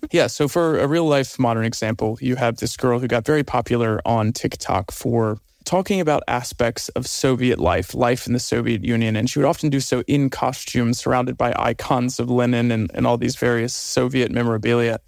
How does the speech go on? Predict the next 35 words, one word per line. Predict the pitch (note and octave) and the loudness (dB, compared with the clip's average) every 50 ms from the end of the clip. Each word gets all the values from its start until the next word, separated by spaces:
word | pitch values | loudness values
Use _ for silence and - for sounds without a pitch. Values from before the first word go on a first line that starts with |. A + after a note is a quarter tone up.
| _ _ _ _ _ _ - - | _ _ _ _ _ _ -8 -2
Um, | B2+ C3 B2+ A#2+ A#2+ A#2+ A#2+ A#2 B2+ C#3 - _ _ _ _ - | 0 2 2 4 2 2 2 0 -2 -4 -8 _ _ _ _ -2
and | D3 D3 C#3+ C#3 C3 B2+ B2 A#2+ - | 0 2 2 2 2 2 0 0 0
not | - D#3+ F3 | 0 2 2
a | F#3 | 4
lot | F3 D#3+ | 2 2
of | C#3+ | 2
people | - D3+ C#3+ - A#2 | 0 -4 -2 0 0
know | B2 B2+ B2 | 2 2 0
that, | A#2+ - - - | 0 -2 -4 -2
that | - A#2 - - - - - | -2 -4 -4 -4 -8 -6 -2
her | D3 C#3+ C#3 C#3 C3 | 0 0 2 0 0
husband | C3 - C#3 C3+ C3 - - A2+ A2+ A2 - A#2+ | -2 -2 -2 -2 -2 0 0 0 0 0 0 0
actually | A#2+ A#2+ - - - C#3 B2+ A#2+ A2+ A2 G#2 F2+ _ _ - | -2 -4 -4 -4 -6 -2 -2 0 -2 -2 -4 -6 _ _ -2
did, | - D3+ E3+ E3 - - - - - - | 2 2 2 2 -2 -8 -14 -12 -6 -4
was | C3+ C3+ | -4 -2
so | - - E3 E3 | 0 0 0 0
convinced | D3+ - C3+ A2+ A2 A2 - - - - | 2 0 0 0 2 0 -2 -2 -4 -6
of | A#2 A2+ | -4 -2
this, | - A#2 - - - - - - | -2 -4 -4 -4 -10 -12 -10 -4
you | - D2 C#2+ | -2 0 0
know, | D2 - - - - - - | 0 -2 -4 -6 -10 -6 -2
ideology | C3+ B2+ A#2+ A#2 A2 G#2 G#2+ A2+ A2 - C3+ C3+ C#3 - _ _ _ _ - | -2 0 0 0 0 2 0 0 0 -2 -2 -2 -4 -6 _ _ _ _ -4
that | - C3 | -2 0
he | C#3+ D3+ | 2 2
went | C#3 D3 B2 G2 | 2 2 0 0
to | - C#3 | -2 -4
go | A#2 - C3 B2+ B2 A#2+ A#2+ A#2+ A2+ - - _ _ | 0 2 2 2 4 2 2 0 -2 -4 -8 _ _
fight | - - - - D3 C#3 G#2+ - - | -18 -8 0 2 2 2 2 -2 -8
for | - - D3 C3+ C3 B2+ B2 B2+ | -6 -2 0 2 2 2 2 0
the | B2+ - A#2 A2+ A2+ A2+ A2+ A2+ A#2 C#3 _ _ _ _ _ _ | -2 -2 -2 -2 -2 -2 -2 -4 -4 -8 _ _ _ _ _ _
pro-Russian | - - D#3 D3 C#3+ C#3 C3 C3 - - - B2+ B2 A#2 | -2 2 2 4 4 4 2 2 0 -2 0 2 2 2
militias | A#2 A2+ A#2+ A#2+ - - A#2+ A#2 A2+ A#2 - - - - - - _ - | 2 2 0 0 -2 -2 -4 -4 -4 -4 -8 -10 -12 -12 -14 -16 _ -4
in | - B2+ A#2 A2 G#2+ G#2+ B2 - | -2 -2 0 0 -2 -2 -2 0
Donbass. | B2 A#2+ A#2 B2 B2+ B2 - - - - - - - - _ _ - - | 0 2 2 2 2 2 0 -2 -6 -10 -12 -14 -14 -18 _ _ -4 0
Um, | - B2+ A#2 A2+ A#2 A2+ G#2 - - | 0 2 2 2 0 -2 -4 -8 -14